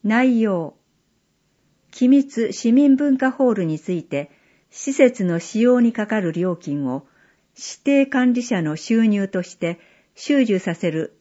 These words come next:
利用料金制度を導入するため、条例の一部を改正しようとするもので、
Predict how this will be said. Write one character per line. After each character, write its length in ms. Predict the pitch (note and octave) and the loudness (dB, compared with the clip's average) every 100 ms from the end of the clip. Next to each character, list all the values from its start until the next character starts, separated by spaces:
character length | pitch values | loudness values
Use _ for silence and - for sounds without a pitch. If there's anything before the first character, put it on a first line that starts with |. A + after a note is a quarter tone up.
| - | -8
利 220 | G3 A3 | -2 2
用 220 | C4+ C4 | 4 4
料 260 | B3 B3+ G#3+ | 4 2 0
金 300 | - A3+ A3+ | -2 -2 -2
制 280 | - A3+ F#3+ | 0 0 0
度 160 | D#3 | -2
を 40 | C#3+ | -2
導 280 | E3+ F#3+ | -2 0
入 180 | F#3 F3+ | 0 -2
す 160 | - F3 | -6 -6
る 120 | E3 | -6
た 140 | D3+ | -6
め、 220 | D3 C3 _ _ _ _ - | -8 -8 _ _ _ _ -2
条 260 | G3+ B3+ | 4 6
例 180 | C4+ C4+ | 6 4
の 140 | B3 A#3+ | 4 2
一 240 | A#3 C4+ | 0 -2
部 180 | G#3+ D#3 | 0 -2
を 100 | C#3+ | -2
改 240 | - G#3 | -2 -2
正 220 | G#3 G#3 | 0 0
し 220 | G3 - G3 | -2 -4 -2
よ 100 | F3+ | -2
う 60 | |
と 120 | - | -4
す 140 | D#3+ D#3+ | -6 -6
る 80 | E3 | -4
も 140 | D3+ | -4
の 100 | C#3+ | -6
で、 220 | B2 B2 | -8 -12